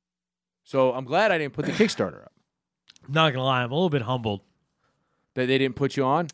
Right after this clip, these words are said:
Speaker 2: So they only announced the first five fights. They got over twenty fights on this card. So they've announced five
Speaker 1: Mm-hmm.
Speaker 2: fights so far. They have Hornswoggle,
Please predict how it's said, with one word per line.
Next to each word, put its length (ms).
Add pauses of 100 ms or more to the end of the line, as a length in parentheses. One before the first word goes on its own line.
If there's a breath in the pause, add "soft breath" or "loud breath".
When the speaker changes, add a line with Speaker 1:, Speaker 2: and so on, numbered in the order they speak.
Speaker 2:
So 260
they 160
only 220
announced 260
the 60
first 260
five 220
fights. 240
They 100
got 240 (220)
over 240
twenty 320
fights 280
on 140
this 140
card. 400
So 160
they've 120
announced 300
five 160
Speaker 1:
Mm-hmm. 60
Speaker 2:
fights 220
so 60
far. 200
They 80
have 100
Hornswoggle, 720